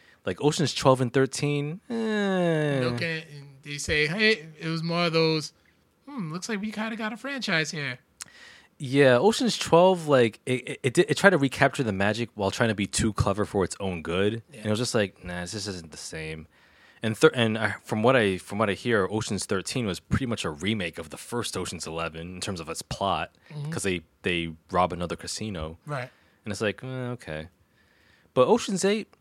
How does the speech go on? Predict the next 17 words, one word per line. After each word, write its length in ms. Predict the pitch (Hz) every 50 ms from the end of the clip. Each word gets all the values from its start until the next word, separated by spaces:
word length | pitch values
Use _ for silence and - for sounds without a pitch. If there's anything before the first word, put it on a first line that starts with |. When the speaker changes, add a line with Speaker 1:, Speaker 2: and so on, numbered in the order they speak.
| _ _ _
Speaker 1:
it 80 | - 247
looks 180 | 311 359 -
interesting. 320 | - 135 123 123 143 165 170
I, 120 | - 117
I 160 | 117 - 98
love 260 | 98 101 113 127 123 120
the 80 | 101
cast. 640 | - - - 85 82 95 123 - - - - - -
Sandra 400 | - - - 101 95 92 - -
Bullock, 480 | 82 - 101 110 113 110 117 113 - - - - _ - - _
Cate 260 | - - 87 82 -
Blanchett, 640 | - - 80 80 - - - - 113 113 113 107 - - - - - - - - - - - - - -
uh, 600 | 87 85 85 82 80 80 80 80 80 80 80 78 - _ _ _ _ _ _ _ _ _ _ _
Mindy 280 | 101 98 95 90 90
K-, 180 | - - - - -
Mindy 280 | 101 101 98 92 92
K-, 320 | 87 - - - 107 107